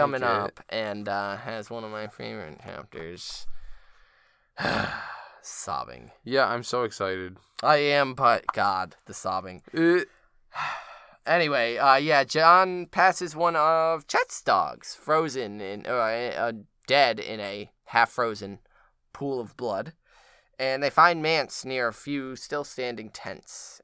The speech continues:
Speaker 2: and he's got a posse with him, Harma, Varamir.
Speaker 1: Right, the bad ones. And he immediately asks John, "What happened to your eye?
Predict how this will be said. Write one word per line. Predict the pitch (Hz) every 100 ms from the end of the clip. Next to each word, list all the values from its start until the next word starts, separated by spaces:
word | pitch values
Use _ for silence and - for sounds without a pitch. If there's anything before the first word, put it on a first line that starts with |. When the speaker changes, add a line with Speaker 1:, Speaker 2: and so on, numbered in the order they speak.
| -
Speaker 2:
and | 98 92
he's | 95
got | 98 101
a |
posse | - 98 85 - 95
with | 90 85
him, | 82 95 - -
Harma, | 98 90 87 80 90
Varamir. | 90 107 87 90 85
Speaker 1:
Right, | 90
the | 117
bad | 107 90
ones. | 82 90 92 - _ _ _ _
And | 131 123
he |
immediately | 123 143 156 131 127
asks | 123 113 110 -
John, | - 107 104 95
"What | 101 101
happened | 113 110 92 85 - - -
to | 104
your | 95
eye? | 98 87